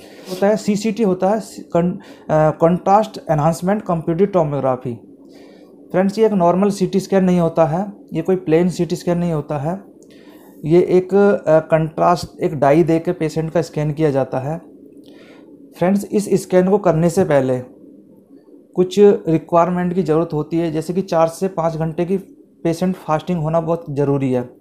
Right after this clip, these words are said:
चार से पाँच घंटे patient compulsory है fasting में होना।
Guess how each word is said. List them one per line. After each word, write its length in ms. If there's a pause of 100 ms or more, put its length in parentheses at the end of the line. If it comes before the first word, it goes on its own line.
(500)
चार 200
से 120
पाँच 300
घंटे 380
patient 640
compulsory 640
है 140
fasting 540
में 80
होना। 240